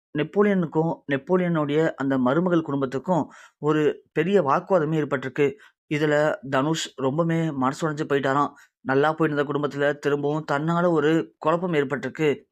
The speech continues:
சண்டை வந்திருக்கு அப்படின்னு, தன்னால எதுவுமே பண்ண முடியலையே அப்படிங்கிற மன உளைச்சல்ல ரூம்ல போயிட்டு கதவு மூடிட்டாராம். அதன் பிறகு ரொம்ப கஷ்டப்பட நெப்போலியன் கதவை திறந்திருக்காரு.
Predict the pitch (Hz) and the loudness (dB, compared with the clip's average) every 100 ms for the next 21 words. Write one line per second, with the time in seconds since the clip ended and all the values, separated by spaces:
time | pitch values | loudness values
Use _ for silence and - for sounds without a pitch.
0 | _ _ - 165 190 196 156 151 139 151 | _ _ -4 -2 2 2 0 -4 0 0
1 | 143 - 135 135 160 143 - - - 156 | 2 0 0 0 0 -2 -6 -20 -4 0
2 | 170 190 180 170 190 185 160 185 175 160 | 0 2 2 2 0 0 0 0 0 -2
3 | 160 165 - - 147 127 139 170 151 151 | 2 2 2 -2 0 0 0 0 -2 -2
4 | 139 147 127 _ _ - 151 175 165 139 | 0 0 -2 _ _ -4 0 2 0 2
5 | 135 151 147 - 139 160 139 139 135 131 | 0 2 -2 0 0 0 0 -2 0 0
6 | 143 143 - _ _ - 143 135 151 147 | 0 -2 -6 _ _ -2 0 2 0 2
7 | 147 156 - 139 151 143 - 165 160 160 | 0 0 -2 -2 -2 -4 -4 -2 0 0
8 | 139 156 151 147 139 147 139 135 135 131 | 0 0 0 -2 0 0 0 -2 -2 -2
9 | 139 139 - | 0 0 -2